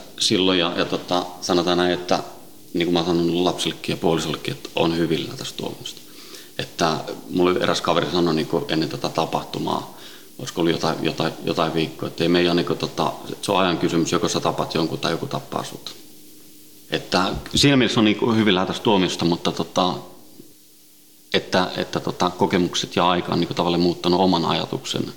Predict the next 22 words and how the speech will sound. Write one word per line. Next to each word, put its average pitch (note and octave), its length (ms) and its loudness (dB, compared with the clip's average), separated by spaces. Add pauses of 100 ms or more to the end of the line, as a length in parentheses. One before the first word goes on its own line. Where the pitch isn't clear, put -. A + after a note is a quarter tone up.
ja D#2 120 0
oman, E2 360 2 (240)
niin D#2 120 -4
kuin, - 120 -12
tota, - 400 -4 (240)
prioriteetin, D#2+ 760 -2
niin D2+ 120 -4
kuin, G1+ 220 -4
elämässä - 480 -4 (460)
toiseen - 300 -2
suuntaan. E2+ 440 0
Et - 60 -14
kun F#2 120 2
on F2+ 120 4
nähnyt F2+ 260 2
se F#2 120 -2
va-, - 140 0
elämän F2 240 2
varjopuolen, E2 540 2 (400)
niin E2+ 80 4
nyt E2 120 0
haluaa E2+ 280 2